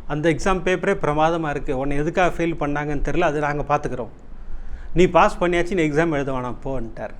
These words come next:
சாய்நாதரின் அருள் எப்படி வந்தது பாருங்க. உனக்கு தேவையானது சரியான நேரத்தில் உன்னை வந்து சேரும்னாரா சாய்நாதர்? எப்படி வர வச்சாரு பாருங்க. அதுதான் சாய்நாதர். நம்பிக்கையோடு மந்திரங்களை சொல்லும்போது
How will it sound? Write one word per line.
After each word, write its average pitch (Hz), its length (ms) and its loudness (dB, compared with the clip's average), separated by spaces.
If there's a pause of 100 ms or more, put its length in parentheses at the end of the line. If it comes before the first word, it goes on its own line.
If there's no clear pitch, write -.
(920)
சாய்நாதரின் 220 680 6
அருள் 240 440 4
எப்படி 226 440 4
வந்தது 254 400 6
பாருங்க. 147 440 4 (680)
உனக்கு 220 420 4
தேவையானது 262 920 6
சரியான 269 680 4
நேரத்தில் 254 440 2
உன்னை 233 240 4
வந்து 226 300 2
சேரும்னாரா 196 640 4
சாய்நாதர்? 156 420 -2
எப்படி 180 300 2
வர 190 260 6
வச்சாரு 147 240 -2
பாருங்க. 135 300 -4
அதுதான் 247 340 -2
சாய்நாதர். 135 520 -2 (840)
நம்பிக்கையோடு 247 640 6
மந்திரங்களை 220 540 4
சொல்லும்போது 214 720 2